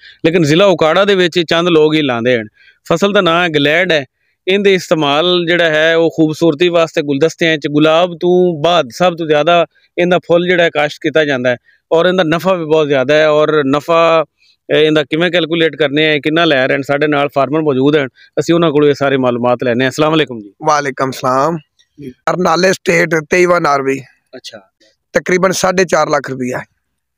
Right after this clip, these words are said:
Speaker 1: ਔਰ ਵੇਚਣ ਤੋਂ ਬਾਅਦ ਨਫਾ ਕਿੰਨਾ ਆ ਜਾਂਦਾ?
Speaker 2: ਬੀਜ ਤੋਂ ਬਗੈਰ ਇਹਦਾ ਸਾਢੇ ਅੱਠ ਤੋਂ ਨੌ ਲੱਖ ਰੁਪਇਆ ਜੀ।
Speaker 1: ਅੱਛਾ। ਤੇ ਕਿੰਨੇ ਮਹੀਨਿਆਂ ਦੀ ਫਸਲ ਹੈ?
Speaker 2: ਚਾਰ ਮਹੀਨੇ ਦੀ।
Speaker 1: ਚਾਰ ਮਹੀਨੇ ਦੀ ਫਸਲ ਹੈ। ਜ਼ਮੀਨ ਦੀ ਜਿਹੜੀ ਤਿਆਰੀ ਹੈ ਉਹਦੇ ਵਿੱਚ ਕਿੰਨੀ ਖਾਦ ਪੈਂਦੀ ਹੈ, ਦੂਜੀਆਂ ਫਸਲਾਂ ਤੋਂ ਮੁਖਤਲਿਫ ਹੈ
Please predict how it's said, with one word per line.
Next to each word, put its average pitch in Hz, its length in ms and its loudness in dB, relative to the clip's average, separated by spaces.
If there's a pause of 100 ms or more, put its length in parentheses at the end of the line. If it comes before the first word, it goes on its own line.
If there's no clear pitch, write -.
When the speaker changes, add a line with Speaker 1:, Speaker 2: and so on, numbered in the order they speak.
Speaker 1:
ਔਰ 165 320 0 (420)
ਵੇਚਣ 175 380 0
ਤੋਂ 190 100 -2
ਬਾਅਦ 175 320 0
ਨਫਾ 180 440 0
ਕਿੰਨਾ 135 240 -6
ਆ 98 140 -12
ਜਾਂਦਾ? 101 240 -20 (460)
Speaker 2:
ਬੀਜ 202 260 4
ਤੋਂ 214 100 2
ਬਗੈਰ 185 360 2
ਇਹਦਾ 175 440 2
ਸਾਢੇ 180 380 0
ਅੱਠ 151 160 -2
ਤੋਂ 180 100 2
ਨੌ 160 160 2
ਲੱਖ 139 220 0
ਰੁਪਇਆ 131 240 -8
ਜੀ। 131 140 -14 (300)
Speaker 1:
ਅੱਛਾ। - 240 -20 (680)
ਤੇ 165 460 0
ਕਿੰਨੇ 190 200 0
ਮਹੀਨਿਆਂ 190 280 2
ਦੀ 196 80 2
ਫਸਲ 175 300 -6
ਹੈ? 190 80 -4 (160)
Speaker 2:
ਚਾਰ 170 260 0
ਮਹੀਨੇ 147 260 0
ਦੀ। 127 180 -8
Speaker 1:
ਚਾਰ 143 280 -2
ਮਹੀਨੇ 139 260 -8
ਦੀ 131 100 -8
ਫਸਲ 127 320 -10
ਹੈ। 123 100 -6
ਜ਼ਮੀਨ 180 480 -2
ਦੀ 233 120 -4
ਜਿਹੜੀ 220 160 0
ਤਿਆਰੀ 185 420 0
ਹੈ 180 220 2
ਉਹਦੇ 202 240 0
ਵਿੱਚ 214 220 -2
ਕਿੰਨੀ 196 240 -2
ਖਾਦ 170 340 -4
ਪੈਂਦੀ 170 400 -2
ਹੈ, 190 80 -2
ਦੂਜੀਆਂ 170 480 -2
ਫਸਲਾਂ 185 360 -4
ਤੋਂ 180 180 -4
ਮੁਖਤਲਿਫ 180 460 -4
ਹੈ 151 200 -2